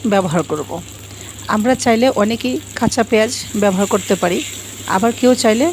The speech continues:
হালকা ওই তেলটার ভিতর পেঁয়াজটাও ভেজে নিতে পারি। আমি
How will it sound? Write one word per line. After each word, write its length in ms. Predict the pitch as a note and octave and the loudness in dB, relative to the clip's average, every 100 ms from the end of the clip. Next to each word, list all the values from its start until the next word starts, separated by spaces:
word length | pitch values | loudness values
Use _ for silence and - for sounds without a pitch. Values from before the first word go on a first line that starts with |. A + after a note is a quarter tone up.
| - - - - - - - - | -4 -14 -14 -14 -14 -10 -8 0
হালকা 300 | G#3+ G#3+ D4 F#4+ - - | 0 2 0 0 -8 0
ওই 80 | G3 - | 0 2
তেলটার 300 | G#3+ G3 G#3 | -2 -2 0
ভিতর 200 | A3 C#4+ F#4+ - - - | 2 2 0 -6 -14 -2
পেঁয়াজটাও 360 | A#3 G#3 - C4 G#3+ | 2 2 2 2 4
ভেজে 180 | G3+ G3 | 2 0
নিতে 140 | F3+ E3+ | 0 -2
পারি। 180 | - - - - - - - - - - - - - - - - - - - - - - - - - - - - - - - - - - - - - - - - - - G#3+ | -2 -6 -10 -14 -14 -14 -14 -14 -16 -16 -14 -14 -14 -16 -16 -16 -16 -16 -16 -14 -14 -14 -14 -14 -14 -14 -14 -14 -14 -14 -14 -14 -14 -14 -14 -16 -16 -14 -16 -16 -14 -4 0
আমি 180 | C4 | 2